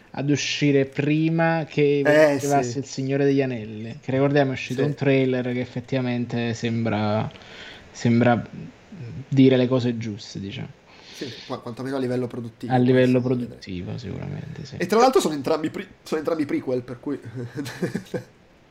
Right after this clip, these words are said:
Speaker 2: E, e niente, poi a quel punto torniamo. Segnalo comunque che il trentuno agosto arriva Andor, eh, la, la, la serie T V
Speaker 1: Che
Speaker 2: di Guerre
Speaker 1: que-,
Speaker 2: Stellari.
Speaker 1: quella veramente non vediamo l'ora di vedere,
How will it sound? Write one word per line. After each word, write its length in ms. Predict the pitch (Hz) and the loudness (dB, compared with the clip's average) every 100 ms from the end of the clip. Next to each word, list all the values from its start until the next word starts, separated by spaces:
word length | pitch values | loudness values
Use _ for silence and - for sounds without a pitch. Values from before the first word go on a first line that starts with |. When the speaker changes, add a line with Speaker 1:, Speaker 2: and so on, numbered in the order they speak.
| _ - - - - - - - | _ -20 -20 -20 -20 -20 -20 -10
Speaker 2:
E, 520 | - 170 175 175 175 165 | -2 2 2 2 0 2
e 100 | 269 | 4
niente, 340 | 208 226 147 | 6 4 2
poi 300 | 123 175 208 | 0 2 4
a 60 | 160 | 2
quel 140 | 147 | 0
punto 260 | 143 170 - | -4 -6 -4
torniamo. 600 | 160 196 170 135 135 165 | -2 -2 0 0 0 -4
Segnalo 340 | 180 156 156 | -4 0 0
comunque 320 | 151 185 151 160 | 0 -2 -2 -4
che 80 | |
il 80 | 156 | -4
trentuno 360 | 131 139 135 175 | -4 -6 -2 -2
agosto 280 | 139 127 160 | 0 0 0
arriva 240 | 139 127 | 0 0
Andor, 680 | 127 120 123 131 131 156 170 | -4 -4 -2 0 -2 -4 -10
eh, 140 | - 123 | -10 -10
la, 260 | 123 95 | -12 -12
la, 120 | 98 76 71 | -14 -16 -14
la 80 | |
serie 300 | 110 131 120 | -6 -2 0
T 100 | 120 | 0
V 400 | 120 120 117 117 | -2 0 -2 -4
Speaker 1:
Che 140 | 123 123 | 0 2
Speaker 2:
di 60 | |
Guerre 160 | 127 127 | 4 4
Speaker 1:
que-, 40 | |
Speaker 2:
Stellari. 460 | 120 135 123 120 123 | 2 2 2 2 6
Speaker 1:
quella 320 | 160 180 160 | 8 8 8
veramente 560 | 143 139 139 143 139 135 | 6 6 4 0 -2 -4
non 360 | 131 139 139 | -2 -2 0
vediamo 380 | 131 123 123 123 | 0 0 0 0
l'ora 220 | 123 123 | 0 0
di 100 | 117 | 0
vedere, 460 | 117 117 113 101 | 0 0 0 -2